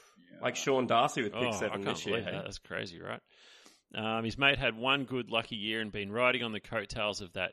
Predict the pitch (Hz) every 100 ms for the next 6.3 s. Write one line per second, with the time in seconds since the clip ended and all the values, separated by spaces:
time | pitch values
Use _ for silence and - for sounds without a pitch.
0 | - 107 104 - 101 98 - - - _
1 | _ _ _ _ _ - - - - -
2 | 90 131 - _ _ _ _ _ _ _
3 | _ _ _ _ _ _ _ _ _ _
4 | _ _ - 113 117 117 117 117 120 120
5 | 123 147 127 123 131 135 127 120 139 151
6 | 165 123